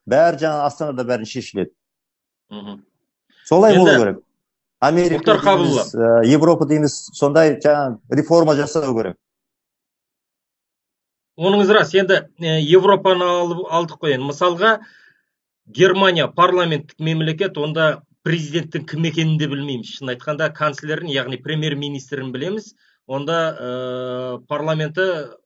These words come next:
Speaker 2: мықты, ә, күшке ие. Егер ұнамай жататын болса, кез келген премьер-министрін де, президентін де, ә, оңай
Speaker 1: Иә,
Speaker 2: аттан
Speaker 1: иә.
Speaker 2: бір тебеді. Ал енді Франция мен Америка Құрама Штаттарын алайық.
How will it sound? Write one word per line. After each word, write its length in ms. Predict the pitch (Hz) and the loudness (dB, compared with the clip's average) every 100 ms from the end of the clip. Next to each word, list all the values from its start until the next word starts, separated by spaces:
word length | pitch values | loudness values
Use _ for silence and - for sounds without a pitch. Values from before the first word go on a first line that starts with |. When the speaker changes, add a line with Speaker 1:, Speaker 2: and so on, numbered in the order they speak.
| _ | _
Speaker 2:
мықты, 340 | 139 156 - 190 | -12 -12 -8 -6
ә, 340 | 165 127 139 | -6 -10 -14
күшке 320 | 131 - - 147 | -14 -16 -10 -10
ие. 360 | 120 143 - _ _ _ _ _ - | -6 -4 -4 _ _ _ _ _ -16
Егер 300 | 117 151 143 | -10 -8 -6
ұнамай 380 | 139 160 160 | -6 -6 -6
жататын 380 | 151 160 160 165 | -8 -10 -12 -12
болса, 200 | 175 175 | -12 -10
кез 220 | 175 160 151 | -10 -10 -12
келген 280 | 151 160 | -12 -12
премьер-министрін 800 | 156 151 151 143 147 147 143 139 165 | -10 -10 -10 -10 -12 -14 -16 -16 -14
де, 60 | |
президентін 600 | 208 143 139 135 139 147 | -12 -12 -12 -12 -14 -16
де, 200 | 147 170 160 _ _ _ _ | -14 -14 -14 _ _ _ _
ә, 180 | 113 117 | -14 -12
оңай 380 | 113 127 117 151 | -10 -4 -2 0
Speaker 1:
Иә, 140 | 131 135 | 0 -2
Speaker 2:
аттан 260 | 123 107 | -4 -6
Speaker 1:
иә. 120 | 104 123 | -4 -6
Speaker 2:
бір 60 | |
тебеді. 260 | 135 104 90 _ _ _ _ _ _ - | -8 -10 -14 _ _ _ _ _ _ -4
Ал 160 | 156 | -2
енді 260 | 202 214 196 - - | 0 -2 -4 -6 -8
Франция 480 | 185 214 208 220 | -2 -2 -2 -4
мен 180 | 226 233 | -4 -4
Америка 420 | 220 214 214 214 | -2 -2 -2 -4
Құрама 300 | 202 196 202 | -6 -4 -6
Штаттарын 500 | 185 202 - - 170 | -6 -8 -8 -8 -8
алайық. 260 | 160 139 110 | -6 -8 -10